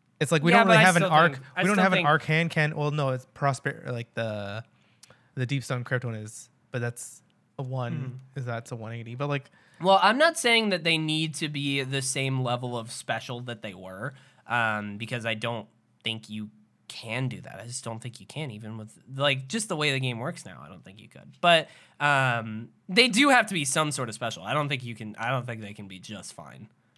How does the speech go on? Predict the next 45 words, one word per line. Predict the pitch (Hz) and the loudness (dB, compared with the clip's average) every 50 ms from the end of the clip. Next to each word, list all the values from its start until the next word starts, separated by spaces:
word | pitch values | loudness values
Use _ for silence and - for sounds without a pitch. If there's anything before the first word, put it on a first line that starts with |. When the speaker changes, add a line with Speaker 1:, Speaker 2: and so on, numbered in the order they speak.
| _ _ _ _ | _ _ _ _
Speaker 2:
They | 120 143 | 0 2
got, | 156 156 151 143 | 4 4 4 4
they | 156 170 | 2 4
gotta | 175 180 180 160 139 | 6 6 6 6 4
have | 131 131 120 117 | 4 2 0 -2
something | - - 120 117 113 - 95 92 | -4 -6 -6 -8 -8 -12 -16 -18
to | - | -18
'em. | 87 65 60 113 - _ _ _ _ _ _ _ _ _ _ _ | -20 -18 -20 -20 -20 _ _ _ _ _ _ _ _ _ _ _
Speaker 1:
Well, | - 165 | 0 2
they're | 160 175 | 2 2
gonna | 170 202 220 | 2 4 4
Speaker 2:
They, | 214 | 6
Speaker 1:
have, | 214 208 | 6 8
Speaker 2:
they | 202 196 | 6 6
don't | 190 | 6
have | 180 170 170 | 4 2 0
to | - 147 | 0 -6
be | 139 135 | -4 -2
Speaker 1:
they're | 135 117 120 | 0 2 4
gonna | 139 151 | 4 4
Speaker 2:
godlike | 175 202 208 | 6 4 6
Speaker 1:
have | 208 214 202 | 6 6 4
Speaker 2:
ones, | 160 151 | 4 2
Speaker 1:
new | 156 165 185 | 2 0 0
Speaker 2:
but | - - | 2 2
Speaker 1:
perks | 147 135 135 - | 2 2 2 -2
probably | - - 127 107 110 113 110 117 117 123 143 | -6 -6 -4 -4 -4 -6 -8 -8 -6 -6 -6
because | 143 - 127 - 139 127 120 120 113 110 - - - - _ _ _ _ - | -8 -10 -8 -6 -4 -4 -4 -4 -6 -8 -10 -12 -14 -16 _ _ _ _ -16
Speaker 2:
Yeah. | 104 101 95 104 120 | -16 -14 -14 -10 -4
Speaker 1:
with | 147 147 135 | -2 2 4
every | 165 170 151 156 160 151 | 4 4 6 6 6 6
raid, | 143 127 135 139 135 139 135 135 135 | 6 4 4 4 4 4 2 0 -2
we've | 147 139 135 131 123 120 | -2 -4 -4 -4 -4 2
gotten | 120 139 131 127 127 123 123 | 2 2 2 2 0 -4 -4
new | 127 131 131 | -2 -2 -4
perks | 127 - - 123 123 120 - - - | -2 -2 -2 -2 -2 -4 -6 -12 -8
or | 143 139 123 | -4 -2 -2
new | 123 127 131 | 0 0 0
weapons | 123 127 123 120 - 123 120 120 120 120 - - - _ _ _ _ _ _ _ | 0 0 0 0 -2 -4 -6 -6 -8 -10 -12 -16 -18 _ _ _ _ _ _ _
that | 135 113 | -4 -2
have | 127 123 117 | -2 -2 -2
new | 120 123 120 | -4 -6 -4
perks | - 135 123 117 - | -2 -2 -2 -2 -2
on | - 120 117 117 117 | -6 -6 -6 -6 -8
them, | 120 117 117 123 | -8 -10 -10 -12